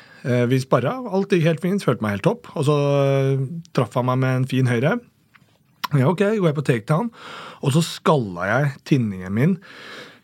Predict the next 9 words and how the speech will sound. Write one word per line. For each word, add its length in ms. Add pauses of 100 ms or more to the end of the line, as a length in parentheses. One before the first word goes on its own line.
rett 420
inn 200
i, 340
eh, 320
hofta 280
hans. 260 (580)
<clears throat> 480
Og 160
så 640